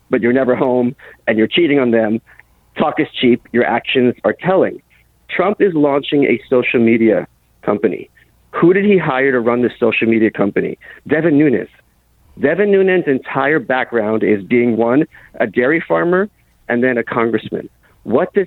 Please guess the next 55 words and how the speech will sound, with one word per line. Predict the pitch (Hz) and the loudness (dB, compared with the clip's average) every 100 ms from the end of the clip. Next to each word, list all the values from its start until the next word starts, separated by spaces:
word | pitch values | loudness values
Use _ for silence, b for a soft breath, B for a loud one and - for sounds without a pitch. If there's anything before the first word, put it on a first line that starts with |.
| - | -2
he | 175 160 | 0 2
know | 135 117 110 | 4 2 2
about | - 110 113 104 | 0 0 -2 0
running | 110 110 | 0 0
a | 107 - | -2 0
social | 101 - 110 | -2 0 2
media | 110 98 | 2 2
company? | - 92 - 92 B B B - | -2 -4 -4 -6 B B B -4
All | 123 160 | 0 0
he | 175 175 | 2 2
knows | 147 131 135 | 4 2 2
is | 117 | 0
he | 123 | 0
has | 110 | 0
a | |
Rolodex | 104 117 127 127 123 - | 0 2 2 0 -2 -4
in | 113 | -2
Washington. | 110 135 143 104 - - - B - | 0 -2 -2 -4 -6 -10 -14 B -2
He's | 117 | 0
a | 123 | 0
creature | - 165 170 | 0 0 0
of | 131 | -2
the | - | -2
swamp. | 147 120 | -2 0
Now, | 127 | 0
he | 113 | 0
might | 123 127 | 0 0
be | 120 | -2
a | |
great | 104 113 | -2 -4
conservative. | 110 107 139 123 120 113 B B - | -4 -4 -2 0 0 -2 B B -6
He | |
might, | 113 113 | -4 -2
I'm | 101 101 | -4 -2
sure | - 110 | 0 0
he's | 107 | -2
a | 101 | -2
very | 110 107 | -2 -2
ethical, | 113 123 117 107 92 - | -4 -4 -2 -2 -4 -14
great | 104 120 - | -4 -4 -2
person, | 139 113 - 113 | -4 -4 -6 -6
so | 113 | -2
on | 104 | 0
and | 98 | 0
so | 156 160 | -2 -2
forth. | 139 101 95 B B B B | 0 -2 -4 B B B B
But | 139 - | -4 -2
to | 139 - | -4 -2
say | 151 151 | -2 0
that | 131 | -2
he's | 143 - | -4 -4
some | 139 | -4
kind | 139 131 | -2 -4
of | - | -2
outsider | 120 151 - 117 104 104 | -2 -4 -2 -2 0 -2